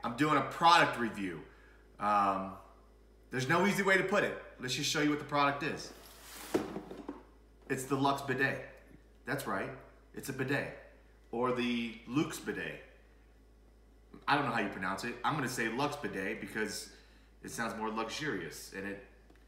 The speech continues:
you know, for, for those of you that don't know what this thing is, it's a, uh, it's a bidet, and what this thing does is it squirts water up your bum after you poop. That way you have a clean bum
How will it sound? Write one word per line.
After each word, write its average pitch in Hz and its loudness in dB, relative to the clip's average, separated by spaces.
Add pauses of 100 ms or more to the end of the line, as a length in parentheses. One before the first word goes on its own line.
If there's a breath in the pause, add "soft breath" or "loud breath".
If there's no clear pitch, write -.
(400 soft breath)
you 110 -10
know, 90 -8 (280 loud breath)
for, 156 0
for 156 0
those 262 6
of 240 2
you 208 0
that 180 4
don't 185 4
know 175 4
what 165 2
this 139 -4
thing 143 0
is, 107 -2
it's 107 -4
a, 110 0
uh, 98 0 (420)
it's - -6
a 143 -4
bidet, 117 -2 (540 loud breath)
and 113 0
what 131 -2
this - -2
thing 160 -4
does 139 2
is 123 -4 (640)
it 147 0
squirts - -2
water 165 2
up 151 0
your 143 2
bum 131 2 (1000)
after 151 0
you 170 -4
poop. - -2 (1200)
That 147 2
way 135 6
you 139 2
have 135 0
a 127 -2
clean 135 -2
bum 123 2